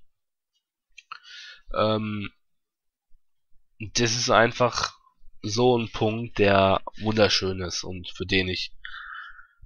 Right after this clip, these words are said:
für den ich auch einfach dankbar bin, ja. Das ist, ähm,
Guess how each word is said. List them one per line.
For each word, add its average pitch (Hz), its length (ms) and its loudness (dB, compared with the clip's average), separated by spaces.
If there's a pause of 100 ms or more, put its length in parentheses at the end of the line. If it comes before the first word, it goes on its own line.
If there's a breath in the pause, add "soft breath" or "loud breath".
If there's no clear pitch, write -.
(540)
für 110 140 0
den 113 180 6
ich 110 140 4
auch 104 160 8
einfach 104 280 4
dankbar 98 420 4
bin, 87 280 -8 (140)
ja. 92 240 -6 (1160)
Das 87 200 -4
ist, 92 240 -4
ähm, 87 320 -6